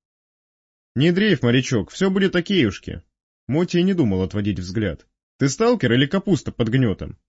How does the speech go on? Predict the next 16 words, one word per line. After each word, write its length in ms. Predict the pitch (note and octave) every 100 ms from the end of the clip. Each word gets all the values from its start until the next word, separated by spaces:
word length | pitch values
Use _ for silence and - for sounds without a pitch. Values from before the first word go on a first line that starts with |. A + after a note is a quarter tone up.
| -
Гнетёт 500 | A2 D#3 - B2 -
его". 320 | F#2 D#2 - _ _ _ _ _ _ _ _ _ _ F#2
"Да 140 | A2+
не 140 | D#3+
люблю 280 | G3+ G#3 B3
я 160 | F#3 A2+
эту 160 | A#2
степь, 400 | A#2+ - G2+ E2+ _ _
как 220 | - C3+
море, 300 | D#3+ A3+ F3+
но 160 | G2 C3
фальшивое. 680 | G#3 G#3 - C3 E2+ D2 E2 _ _ _ -
Пространства 600 | C3+ - D#3+ F3 - D3
много, 400 | F3 G#3 C#3+ G2
бугорков 520 | G#2 A#2+ B2+ F3 -
мало". 460 | F#2 A#2 C#3 A2